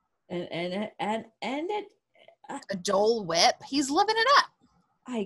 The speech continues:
Speaker 1: guess. I mean, there's a certain amount of creativity to be like, "Where can I go self-isolate?"
Speaker 2: Yeah. I say to this man, bravo.
Speaker 1: <laughs>
Speaker 2: Bravo.
Speaker 1: He's your hero.
Speaker 2: I mean, I think it's weird, and I don't think
Speaker 1: Yeah.
Speaker 2: I would,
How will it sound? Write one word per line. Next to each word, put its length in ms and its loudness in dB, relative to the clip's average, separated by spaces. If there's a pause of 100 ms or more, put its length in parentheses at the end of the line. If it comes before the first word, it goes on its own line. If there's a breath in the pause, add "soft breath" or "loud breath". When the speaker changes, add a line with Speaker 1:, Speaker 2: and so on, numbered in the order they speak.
Speaker 1:
guess. 560 -4 (100)
I 60 -4
mean, 280 -6
there's 280 0
a 40 -12
certain 280 6
amount 140 8
of 100 2
creativity 640 4
to 60 -10
be 120 -4
like, 260 6
"Where 320 2
can 140 -2
I 140 2
go 180 2
self-isolate?" 800 2 (140)
Speaker 2:
Yeah. 60 -4 (340)
I 80 4
say 220 4
to 120 2
this 180 2
man, 220 2
bravo. 680 0 (800)
Speaker 1:
<laughs> 720 -8
Speaker 2:
Bravo. 1300 6
Speaker 1:
He's 240 -2
your 140 -2
hero. 560 -4 (800)
Speaker 2:
I 80 6
mean, 160 6
I 100 6
think 220 -4
it's 160 -10
weird, 560 -4
and 160 -4
I 100 2
don't 160 -6
think 140 -10
Speaker 1:
Yeah. 100 2
Speaker 2:
I 60 -2
would, 180 -12